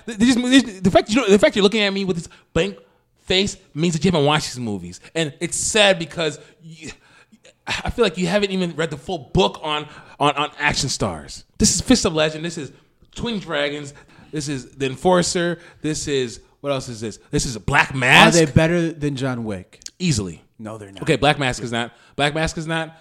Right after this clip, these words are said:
Speaker 1: Twin Dragons is not. But,
Speaker 2: Uh-huh.
Speaker 1: and, but
Speaker 2: Keep
Speaker 1: guess
Speaker 2: going.
Speaker 1: what? But guess
Speaker 2: Keep
Speaker 1: what?
Speaker 2: going.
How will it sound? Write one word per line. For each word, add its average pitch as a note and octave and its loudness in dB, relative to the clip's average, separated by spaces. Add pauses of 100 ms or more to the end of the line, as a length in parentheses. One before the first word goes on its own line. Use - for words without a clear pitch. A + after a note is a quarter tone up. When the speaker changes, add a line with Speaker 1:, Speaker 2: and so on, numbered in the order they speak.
(380)
Speaker 1:
Twin C#3 -6
Dragons C3+ 0
is A#2 -12
not. A#2+ -6 (200)
But, B2+ -2
Speaker 2:
Uh-huh. A#2+ -6
Speaker 1:
and, C3+ -8
but C#3 -6
Speaker 2:
Keep C#3 -14
Speaker 1:
guess D3+ 2
Speaker 2:
going. E3+ 0
Speaker 1:
what? B2+ -2
But C3+ 2
guess D3+ 2
Speaker 2:
Keep - 2
Speaker 1:
what? D3 2
Speaker 2:
going. B2 -8